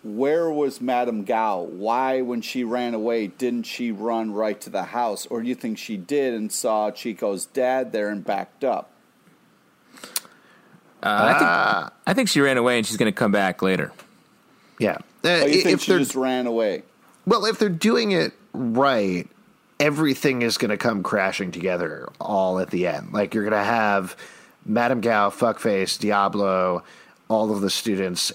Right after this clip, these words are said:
Speaker 3: everybody in King's Dominion all at the same time in some cacophony of violence.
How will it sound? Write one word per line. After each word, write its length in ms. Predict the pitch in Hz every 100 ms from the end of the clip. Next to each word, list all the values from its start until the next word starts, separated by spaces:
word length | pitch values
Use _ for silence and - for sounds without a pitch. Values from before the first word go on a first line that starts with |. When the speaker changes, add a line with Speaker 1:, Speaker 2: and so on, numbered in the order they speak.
| -
Speaker 3:
everybody 600 | 120 113 113 101 98 92
in 140 | 90
King's 300 | 98 101 90
Dominion 380 | 98 92 90 90
all 320 | - 92 92
at 100 | 90
the 80 | 92
same 280 | - 90 87
time 520 | - 90 92 104 113
in 300 | - 98 87
some 340 | - 92 85
cacophony 720 | 78 - - 95 87 101 92
of 80 | 85
violence. 600 | 82 85 113 127 131 -